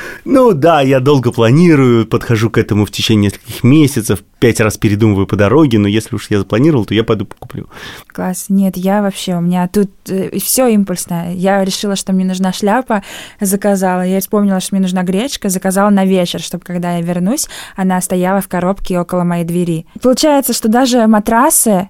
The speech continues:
Speaker 2: настолько необычный продукт.
Speaker 1: Ты хочешь сказать, что матрасы — это импульсная покупка,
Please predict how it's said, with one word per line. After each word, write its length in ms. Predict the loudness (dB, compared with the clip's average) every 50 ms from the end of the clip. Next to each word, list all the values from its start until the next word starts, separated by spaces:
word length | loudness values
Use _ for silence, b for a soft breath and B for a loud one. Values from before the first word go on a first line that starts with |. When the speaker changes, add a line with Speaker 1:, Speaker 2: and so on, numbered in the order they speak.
| _ _ 0
Speaker 2:
настолько 640 | 2 2 2 2 0 2 2 2 2 2 2 2
необычный 600 | 2 4 4 2 2 2 2 0 0 0 2 0 2
продукт. 520 | 2 2 2 2 0 -2 -2 -6 -4 -2
Speaker 1:
Ты 60 | 0
хочешь 240 | 2 4 2 2 2
сказать, 320 | 0 0 0 2 2 0 0
что 160 | 2 2 2
матрасы — 600 | 2 2 2 2 2 0 0 0 0 0 0 0 0
это 240 | 0 0 0 0
импульсная 500 | 0 2 2 2 2 2 0 0 0 0
покупка, 600 | 0 0 0 0 2 2 2 2 2 0 0 0